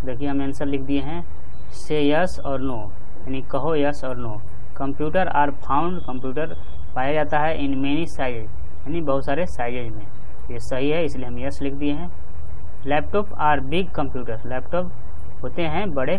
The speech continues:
कंप्यूटर, ये गलत है, लैपटॉप बड़े कंप्यूटर नहीं होते हैं इसलिए नो लिखे हैं,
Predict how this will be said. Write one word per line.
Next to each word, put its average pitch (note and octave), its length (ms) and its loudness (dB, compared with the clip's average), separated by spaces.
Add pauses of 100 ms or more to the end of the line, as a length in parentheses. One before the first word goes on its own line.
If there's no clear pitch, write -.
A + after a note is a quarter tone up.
कंप्यूटर, B2 460 0 (600)
ये C3 80 0
गलत C3+ 320 0
है, D#3 120 0
लैपटॉप C3+ 360 0
बड़े C3 180 0
कंप्यूटर C3+ 360 0
नहीं C3 180 0
होते C3+ 200 -2
हैं D#3 80 -2
इसलिए B2+ 240 -2
नो B2+ 160 0
लिखे C3 240 0
हैं, C#3+ 200 0